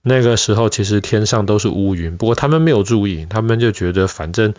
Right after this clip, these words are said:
很刺激嘛，去山洞里面探险，然后买个蛋糕，顺便去庆祝生日。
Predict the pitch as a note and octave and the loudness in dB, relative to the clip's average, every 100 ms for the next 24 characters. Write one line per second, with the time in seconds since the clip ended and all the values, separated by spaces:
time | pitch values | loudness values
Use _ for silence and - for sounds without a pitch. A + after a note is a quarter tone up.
0 | - - - _ _ - G#2+ - C#3 B2+ | -10 -18 -20 _ _ -4 -2 0 0 0
1 | A#2+ A2 D#2+ E2 A#2+ - A#2 A#2+ G#2 F2+ | 2 2 -2 -4 -2 0 0 2 0 0
2 | G#2 G#2+ A#2 F#2+ - F2 D#2 E2 E2 G2 | -2 -2 -2 -2 -2 -4 -4 -8 -4 -4
3 | F#2+ E2+ E2 F2+ G2+ F2+ E2+ E2+ - G2+ | -2 -2 -2 -2 -2 -2 -2 -2 0 0
4 | G2+ G2 G2+ G#2 F#2 F#2 - F2 E2+ | 0 0 -4 -4 -6 -6 -6 -6 -6